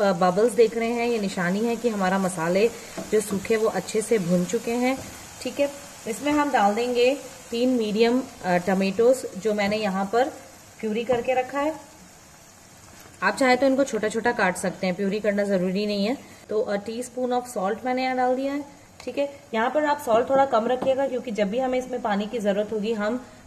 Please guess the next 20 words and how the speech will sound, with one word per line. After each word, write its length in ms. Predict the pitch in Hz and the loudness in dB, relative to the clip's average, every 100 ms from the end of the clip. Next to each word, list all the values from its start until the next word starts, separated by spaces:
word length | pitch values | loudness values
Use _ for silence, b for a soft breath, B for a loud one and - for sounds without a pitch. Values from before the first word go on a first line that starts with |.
| - | -6
हमारा 280 | 202 196 214 | 0 2 0
छोले 320 | - 190 196 | 0 2 2
वाला 220 | 196 202 | 2 2
पानी 340 | 202 170 185 | 0 -2 -2
यूज़ 200 | 165 156 | -4 -8
करेंगे। 380 | - 151 147 - - - - - - - - - - - - - - - - - - - - - - - - | -10 -10 -12 -16 -20 -20 -14 -10 -10 -10 -20 -20 -20 -20 -20 -20 -20 -20 -20 -20 -20 -20 -20 -20 -20 -20 -8
अब 120 | 175 240 | -4 2
हम 160 | 254 | 2
इसे 200 | 254 269 | 2 2
एक 100 | 254 | 0
मिक्स 220 | 208 208 | -2 -6
देंगे 360 | - 247 247 277 | -2 0 4 4
और 160 | - 214 | 4 0
इसे 180 | 220 | -2
तब 200 | 220 196 - | -2 -2 0
तक 140 | 254 - | -2 -2
पकाएंगे 440 | 208 196 190 202 233 | -2 0 0 0 0
जब 220 | 202 - | -2 -2
तक 120 | 214 208 | -4 -2
टमेटोज 460 | 190 180 180 254 | -2 -2 0 0